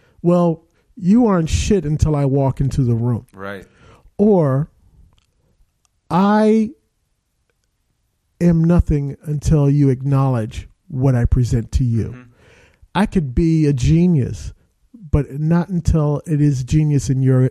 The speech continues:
Speaker 1: in your gaze.
Speaker 2: Mm-hmm. Mm-hmm.
Speaker 1: And when I say you, I mean general populace.
Speaker 2: Right.
Speaker 1: It's, it's nothing. Ether. So
Speaker 2: everything requires a context, you know.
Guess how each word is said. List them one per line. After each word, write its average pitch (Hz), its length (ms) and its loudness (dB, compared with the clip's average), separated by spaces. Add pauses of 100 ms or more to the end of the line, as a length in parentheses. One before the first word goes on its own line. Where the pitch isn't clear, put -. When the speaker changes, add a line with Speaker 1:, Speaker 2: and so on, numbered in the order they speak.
(140)
Speaker 1:
in 135 100 -2
your 131 120 4
gaze. 131 680 0 (200)
Speaker 2:
Mm-hmm. - 20 -20 (140)
Mm-hmm. 117 40 -20 (160)
Speaker 1:
And 151 80 4
when 156 120 2
I 160 100 2
say 170 160 0
you, 156 300 4
I 139 40 0
mean 139 400 -2 (440)
general 135 400 -2
populace. 123 800 -2
Speaker 2:
Right. 107 180 -14 (760)
Speaker 1:
It's, - 500 -4 (440)
it's - 340 -8
nothing. 120 520 -4 (340)
Ether. 123 520 -4 (480)
So 165 600 0
Speaker 2:
everything 147 360 -18
requires 110 480 -14
a 104 60 -20
context, 117 680 -20
you 92 80 -20
know. 87 240 -20